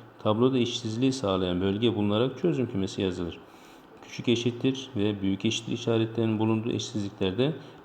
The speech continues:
kök çözüm kümesine dahil edilir. Şimdi burada delta büyük sıfırsa yani B kare eksi dört A C büyük sıfırsa arkadaşlar önce iki tane kök varsa ikinci dereceden denklem A ile aynı işaretli,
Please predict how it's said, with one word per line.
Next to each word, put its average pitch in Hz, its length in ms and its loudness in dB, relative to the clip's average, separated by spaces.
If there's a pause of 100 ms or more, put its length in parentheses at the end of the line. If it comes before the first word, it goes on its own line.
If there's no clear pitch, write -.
(140)
kök 135 280 0
çözüm 117 360 0
kümesine 107 440 -2 (300)
dahil 90 320 4
edilir. 82 460 -8 (920)
Şimdi 120 340 2
burada 120 380 6 (400)
delta 104 380 2
büyük 107 180 -4
sıfırsa 110 500 -6
yani 92 420 -2
B 98 160 0
kare 101 140 -2
eksi 98 380 -6
dört 95 320 -2
A 90 300 0
C 104 360 -2
büyük 95 200 -4
sıfırsa 98 460 -6
arkadaşlar 90 640 -4 (640)
önce 117 300 2
iki - 180 -6
tane 101 240 -2
kök - 300 -8
varsa 110 560 -2
ikinci 95 280 -8
dereceden 92 380 -4
denklem 90 360 -4
A 101 160 4
ile 92 140 0
aynı 95 200 2
işaretli, 110 640 0